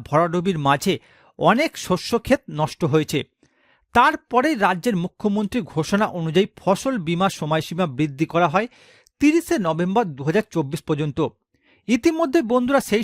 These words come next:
সময়সীমা শেষ হয়ে গেছে। এরপর সমীক্ষা করতে, ফিল্ড ভিজিট করতে দেখতে নির্দেশ দিয়েছিলেন মুখ্যমন্ত্রী, যাতে কোনো যোগ্য কৃষক বাংলা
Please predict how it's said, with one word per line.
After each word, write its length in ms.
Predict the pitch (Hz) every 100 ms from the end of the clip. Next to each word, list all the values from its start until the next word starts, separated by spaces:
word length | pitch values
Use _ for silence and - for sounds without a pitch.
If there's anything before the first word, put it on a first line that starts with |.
| -
সময়সীমা 460 | 175 180 - 214 240 -
শেষ 140 | 165 175
হয়ে 160 | 170 147
গেছে। 220 | 143 127 - _ _ _ _ _ 202
এরপর 300 | 262 - 339 -
সমীক্ষা 400 | 226 277 - 311 269
করতে, 180 | 269 - -
ফিল্ড 220 | 233 220 147
ভিজিট 240 | 156 220 -
করতে 200 | 202 - 196 127
দেখতে 240 | 175 - 202
নির্দেশ 360 | 156 147 175 160
দিয়েছিলেন 360 | 175 170 185 233 - _ _ 165
মুখ্যমন্ত্রী, 680 | 202 - 175 165 147 151 117 _ _ 123 120
যাতে 280 | 175 196 311
কোনো 240 | - 254 262 143 175
যোগ্য 260 | 185 165 254 -
কৃষক 300 | 185 - 240 - 135
বাংলা 280 | 147 165 208